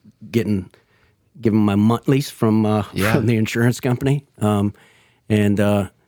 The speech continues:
Speaker 1: you know, and the Lord's just been just moving me on to the next thing.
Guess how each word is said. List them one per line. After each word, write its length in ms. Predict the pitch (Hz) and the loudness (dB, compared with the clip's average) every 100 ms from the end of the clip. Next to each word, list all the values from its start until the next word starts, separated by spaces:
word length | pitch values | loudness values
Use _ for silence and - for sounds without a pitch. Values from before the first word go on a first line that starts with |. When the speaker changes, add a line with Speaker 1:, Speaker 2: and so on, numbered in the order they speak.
| _ - | _ 0
Speaker 1:
you 80 | 110 | 2
know, 100 | 110 | 2
and 80 | 104 | 2
the 60 | |
Lord's 280 | 101 110 110 | 2 0 -2
just 240 | 110 - | -8 -6
been 260 | 110 107 95 - - | -2 -2 -2 -12 -10
just 260 | 107 - - | -10 -10 -6
moving 420 | 90 92 98 104 | -4 -2 -2 -2
me 140 | 107 110 | -2 -2
on 160 | 113 | -2
to 100 | 113 | -2
the 100 | 110 | -4
next 280 | 113 120 - | -2 -4 -4
thing. 220 | 95 95 | -4 -4